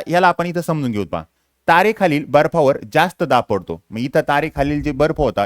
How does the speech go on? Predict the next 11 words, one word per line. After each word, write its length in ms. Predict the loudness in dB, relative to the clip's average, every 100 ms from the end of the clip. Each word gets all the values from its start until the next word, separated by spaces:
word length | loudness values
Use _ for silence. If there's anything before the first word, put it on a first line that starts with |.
| -2
इथं 200 | -2 0
काय 180 | 0 0
झाला, 220 | 0 0
दाब, 260 | 0 -2 -2
ह्या 140 | -2
वरचा 320 | 0 0 -2 -4
जो 100 | -4
सेक्शन 320 | -6 -6 -6
होता 220 | -4 -4 -8 _ _
त्याच्यावर 280 | -4 -2 0
दाब 200 | 2